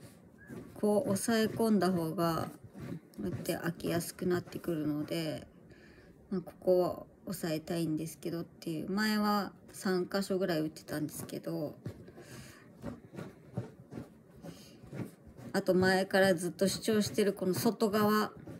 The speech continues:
ただここをしっかり上まぶた、このまつげの間三箇所、下三箇所、で、中心部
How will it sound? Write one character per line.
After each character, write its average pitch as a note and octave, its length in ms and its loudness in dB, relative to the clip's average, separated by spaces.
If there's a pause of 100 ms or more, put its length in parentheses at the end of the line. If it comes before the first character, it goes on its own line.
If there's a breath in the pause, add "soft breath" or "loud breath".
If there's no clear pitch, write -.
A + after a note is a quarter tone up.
(1900 loud breath)
た A3 80 2
だ F#3 100 6
こ - 100 -8 (120)
こ B3+ 400 8
を - 160 0 (1400 loud breath)
し - 120 0
っ - 140 -6
か A3 140 8
り F#3 300 6 (340)
上 G3 240 8
ま G3 180 6
ぶ F3 140 2
た、 D#3+ 300 0
こ - 100 -4
の F3 80 6
ま G3 160 6
つ - 140 -4
げ F#3 120 8
の E3+ 200 6
間 D#3+ 320 2
三 E3+ 280 2
箇 F3 140 0
所、 E3 160 0
下 E3 340 -2
三 D#3+ 320 0
箇 E3+ 80 -2
所、 F#3+ 320 0 (600 loud breath)
で、 G3 60 0
中 F#3 260 6
心 E3+ 340 4
部 D3 240 0